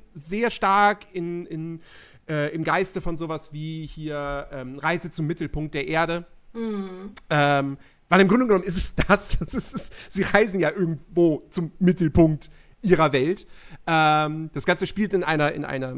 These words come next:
Speaker 1: also es spielt nicht auf der Erde, es ist eine fiktive Welt. Ich weiß gar nicht mehr, wie die heißt. Hab ich komplett verdrängt.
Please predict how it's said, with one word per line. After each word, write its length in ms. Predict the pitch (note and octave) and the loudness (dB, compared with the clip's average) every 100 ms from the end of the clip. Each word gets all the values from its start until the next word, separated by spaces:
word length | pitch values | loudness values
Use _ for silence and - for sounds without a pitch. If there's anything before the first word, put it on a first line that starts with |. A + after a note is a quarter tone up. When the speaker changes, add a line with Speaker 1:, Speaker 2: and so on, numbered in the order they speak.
| - - - | -12 -16 -12
Speaker 1:
also 140 | D#3+ A#2 | -8 -8
es 40 | |
spielt 200 | - F3 | -4 -2
nicht 200 | F3+ - | -2 -2
auf 80 | - | -2
der 100 | D3 | 2
Erde, 240 | G3+ C4 A#3+ | 4 4 4
es 100 | D#3 | 0
ist 140 | C#3+ | -6
eine 120 | C3 B2 | -8 -10
fiktive 480 | - - A#3+ A#3 F#3+ | -12 -6 -2 0 2
Welt. 300 | F#3 F#3+ F#3 | 2 2 -2
Ich 200 | - - - - - | -6 -8 -8 -16 -18
weiß 160 | - - | -18 -14
gar 100 | A2 | -12
nicht 160 | A#2 B2 | -8 -8
mehr, 100 | G#2+ | -8
wie 60 | |
die 160 | A2 G#2 | -8 -8
heißt. 380 | A2 B2 - - - - _ - | -6 -8 -10 -20 -20 -20 _ -18
Hab 60 | - | -16
ich 100 | - | -12
komplett 320 | A#2+ - B2 | -8 -6 -6
verdrängt. 500 | A#2+ - B2 A#2+ | -6 -6 -6 -6